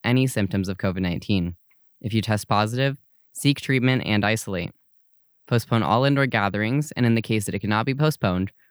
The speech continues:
require that all attendees be vaccinated. Consider limiting the number of invited households present and move activities outside if possible. Employers are encouraged to promote remote work options for employees when possible.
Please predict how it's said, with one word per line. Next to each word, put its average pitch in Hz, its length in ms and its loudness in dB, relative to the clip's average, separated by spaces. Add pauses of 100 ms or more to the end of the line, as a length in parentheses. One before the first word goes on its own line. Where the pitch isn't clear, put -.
require 120 280 0
that 123 160 -2
all 131 180 2
attendees 104 460 0
be 101 120 -4
vaccinated. 98 640 -2 (440)
Consider 117 340 2
limiting 117 320 2
the 127 80 2
number 107 240 2
of 120 80 0
invited 110 380 -2
households 101 360 -4
present 101 460 -4 (280)
and 117 120 0
move 120 160 4
activities 104 640 -2
outside 98 480 -2
if - 180 -10
possible. 98 540 -4 (720)
Employers 113 500 2
are 127 100 4
encouraged 117 440 0
to - 80 -10
promote 110 280 2
remote 101 320 2
work 117 280 0
options 147 600 0
for 110 220 0
employees 98 480 0
when 95 160 -2
possible. 104 540 -4